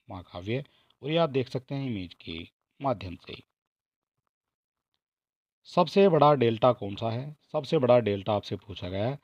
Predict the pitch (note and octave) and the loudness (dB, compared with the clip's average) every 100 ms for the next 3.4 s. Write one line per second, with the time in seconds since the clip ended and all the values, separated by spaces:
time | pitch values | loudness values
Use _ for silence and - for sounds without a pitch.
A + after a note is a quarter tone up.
0 | _ _ - B2+ F3 D#3 E3+ C3 B2+ B2 | _ _ -14 -2 -2 2 0 6 6 6
1 | A2+ A2 A#2+ G#2 G2 G2 B2+ B2 - D#3 | 2 2 2 2 0 -2 -2 -4 -4 -4
2 | D3 C3+ G2 F#2 - F2 E2 - _ C3 | 0 0 0 -6 -8 -12 -12 -16 _ -10
3 | A#2 F2 - - | -8 -8 -14 -20